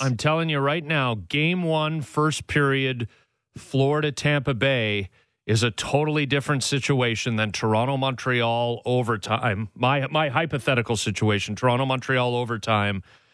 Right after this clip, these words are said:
in an elimination game, game five, six, seven, something like that.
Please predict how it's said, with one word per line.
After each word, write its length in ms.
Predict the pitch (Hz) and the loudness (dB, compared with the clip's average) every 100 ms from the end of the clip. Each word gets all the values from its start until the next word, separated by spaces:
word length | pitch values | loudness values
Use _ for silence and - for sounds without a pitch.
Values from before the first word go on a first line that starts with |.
| _ _ _ _ _ - | _ _ _ _ _ -6
in 240 | 135 120 | 0 2
an 140 | 117 | 2
elimination 720 | 113 113 135 131 123 117 113 98 | 0 0 0 0 -2 -2 -4 -2
game, 300 | 92 73 73 | -2 -4 -4
game 300 | 117 120 123 | 0 0 0
five, 360 | - 127 123 104 | 2 2 0 -2
six, 300 | 135 113 - | -2 -2 0
seven, 340 | 127 113 110 | 2 2 0
something 300 | - 127 107 | 0 -2 2
like 220 | 120 107 | 0 0
that. 320 | 120 110 85 | 0 0 0